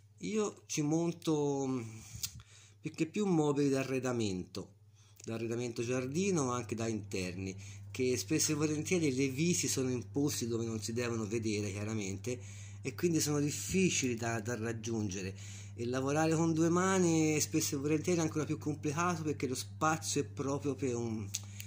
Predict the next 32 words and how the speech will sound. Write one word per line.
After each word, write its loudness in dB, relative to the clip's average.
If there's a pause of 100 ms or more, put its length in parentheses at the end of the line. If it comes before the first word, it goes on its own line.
(160)
c'entra 2
appena 2
la 2
mano, 6
diciamo -4
così. -4 (400)
Quindi 2 (100)
una 0
volta 2
inserita, 4
tenuto 2
lì, 4
uno 2
non 2
fa 0
nient'altro 2
che -2
fare -2
questo -2
movimento, 0 (2500)
la 0
vite 2
penetra 2
per -4
tre -2
o 2
quattro 2
giri 2
dentro -2
il -2
suo -2
filetto, 0